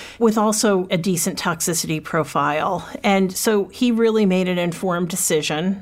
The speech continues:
that romidepsin was what he wanted to do 'cause they live about two hours away from us. And so to come every day was gonna be a hardship. And the response rates are about the same, you know, twenty-five, thirty percent.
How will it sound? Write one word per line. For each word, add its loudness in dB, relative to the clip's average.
that 2
romidepsin 2
was -4
what -2
he 0
wanted 0
to -4
do -2
'cause -4
they 2
live 2
about 0
two 0
hours 0
away 0
from -4
us. -2
And 2
so 2
to 0
come 0
every 0
day 0
was -2
gonna 0
be 0
a 0
hardship. -2
And 2
the 0
response -2
rates -2
are 0
about 0
the -6
same, 0
you 2
know, 0
twenty-five, 0
thirty -4
percent. -2